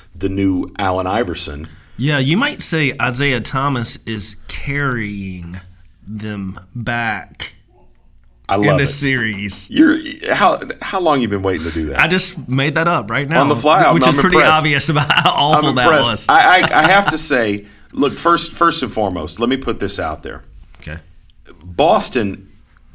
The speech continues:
Speaker 1: people talk about this Boston team, and it's, "Well, you know, they, they could have the top pick in the draft. This team is already so loaded, blah, blah, blah, blah, blah."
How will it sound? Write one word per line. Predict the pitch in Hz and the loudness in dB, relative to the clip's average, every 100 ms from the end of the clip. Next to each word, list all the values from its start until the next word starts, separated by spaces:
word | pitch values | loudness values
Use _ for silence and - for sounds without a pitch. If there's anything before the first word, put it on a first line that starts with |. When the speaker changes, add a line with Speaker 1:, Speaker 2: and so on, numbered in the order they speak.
| - - | -20 -4
Speaker 1:
people | 196 - 170 | -2 0 0
talk | - 147 143 139 | 2 4 4 4
about | 110 107 104 | 2 2 2
this | 101 - | -2 0
Boston | 101 101 98 87 78 | 2 2 0 -4 -6
team, | - 78 73 | -6 -8 -8
and | 80 | -8
it's, | 78 | -6
"Well, | 113 143 139 | -2 0 0
you | 131 | 0
know, | 127 | 0
they, | 120 139 | 0 0
they | 123 110 120 | -2 -2 -2
could | 117 | -2
have | 107 - | -2 -4
the | |
top | - 104 85 | -6 -4 -4
pick | 92 87 | -6 -8
in | 87 | -10
the | 87 | -8
draft. | 135 143 131 - | -2 0 0 -2
This | 101 | -6
team | - 135 113 | -2 -2 -2
is | 92 | -2
already | 98 92 87 | -2 -2 -6
so | 87 85 | -8 -6
loaded, | 90 135 139 123 101 104 | -2 0 2 0 -2 -4
blah, | 127 127 | 0 0
blah, | 104 | -2
blah, | 90 82 | -6 -6
blah, | 82 | -8
blah." | 85 147 135 127 | -2 0 0 -2